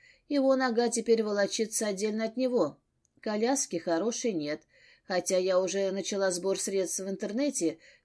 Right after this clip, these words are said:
купим ему агрегат. Но вот поднимать его,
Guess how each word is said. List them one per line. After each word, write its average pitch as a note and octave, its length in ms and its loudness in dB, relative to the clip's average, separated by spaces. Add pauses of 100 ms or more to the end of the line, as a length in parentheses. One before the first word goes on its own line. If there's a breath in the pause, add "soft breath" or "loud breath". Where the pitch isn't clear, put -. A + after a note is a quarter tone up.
(120)
купим A3+ 340 0
ему A#3+ 260 -2
агрегат. A#3 680 -2 (560 soft breath)
Но F3 160 -2
вот F3+ 180 0
поднимать F3 600 0
его, D#3 260 -2